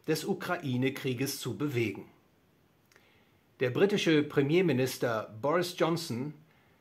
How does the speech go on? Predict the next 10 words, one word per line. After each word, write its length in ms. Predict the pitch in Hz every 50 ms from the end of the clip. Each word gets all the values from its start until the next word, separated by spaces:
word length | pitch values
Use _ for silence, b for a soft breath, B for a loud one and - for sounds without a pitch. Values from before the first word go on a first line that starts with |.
| b b _
sagte 420 | 127 120 120 123 135 - - 151
zudem, 600 | - - 160 143 156 156 160 156 156 156 143 147 - - - _ _ _ _ _ _ _ _ _ _ _ _ _ _
der 140 | 143 139 147
Importboykott 920 | 156 143 143 - 185 202 214 208 - - 120 120 120 - 135 139 147 143 139
solle 420 | 139 113 143 147 160 160 156 -
auch 180 | 139 143 - 123
russische 480 | 135 170 175 - 190 - - 175 -
Oligarchen 760 | 147 156 160 175 160 - 156 165 180 175 - - 127 101 92 -
davon 320 | - 92 - - 107 101 -
abhalten, 720 | 143 135 - - 143 135 135 135 135 - 147 139 139 131